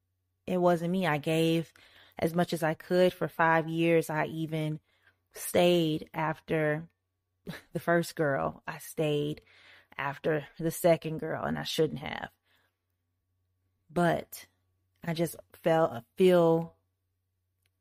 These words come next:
very hurt. And what my mind is telling me is, "Tyra, you did the right thing.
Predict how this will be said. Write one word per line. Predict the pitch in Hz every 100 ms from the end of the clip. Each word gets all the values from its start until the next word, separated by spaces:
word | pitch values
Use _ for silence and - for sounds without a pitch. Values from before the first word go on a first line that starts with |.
| _ _ _ _ _ _
very | 156 180 202 208
hurt. | 208 143 - _ - _ _ _ _ _ _ _ _ _ _ _ _ _ - _ - - _ -
And | 180 180
what | 180
my | 170 165
mind | 165 170 196 220
is | 175
telling | - 170 160 165
me | 160 156 165
is, | 160 160 156 151 - - _ _ _ _ _ _ _ -
"Tyra, | 220 226 220 220 220 - -
you | 180 285
did | 202 180
the | 165
right | 160 196
thing. | 190 156 143 165